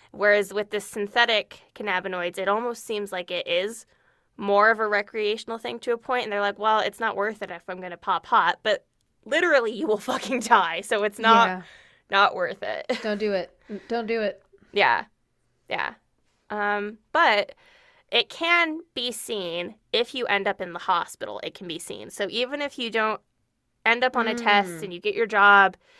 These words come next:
Speaker 1: you get to stay in the military, things like that. If you end up in the hospital, they can do tests. Or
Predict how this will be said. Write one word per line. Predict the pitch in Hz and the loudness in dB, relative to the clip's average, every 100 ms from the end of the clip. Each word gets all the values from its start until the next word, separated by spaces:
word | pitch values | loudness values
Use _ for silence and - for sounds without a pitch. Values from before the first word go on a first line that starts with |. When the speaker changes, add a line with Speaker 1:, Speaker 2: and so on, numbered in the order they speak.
| _ _ _ | _ _ _
Speaker 1:
you | 202 | -4
get | 208 | -4
to | 208 | -4
stay | - 226 233 | -4 -2 -2
in | 240 | -2
the | |
military, | 214 190 190 196 185 | -2 -2 -4 -4 -6
things | 190 196 196 | -6 -10 -6
like | 185 180 | -8 -2
that. | 180 170 - | -2 -2 -4
If | 226 254 | -6 -6
you | 240 | -4
end | 233 262 | -4 -2
up | 262 | -4
in | 202 | -6
the | |
hospital, | 185 214 214 214 202 180 | -2 0 0 -2 -8 -6
they | 175 175 | -6 -8
can | - 233 220 214 | -8 -6 -6 -6
do | 196 175 | -10 -12
tests. | 160 - 233 160 - - - - | -12 -6 -4 -4 -8 -20 -18 -12
Or | 175 175 - | -8 -8 -8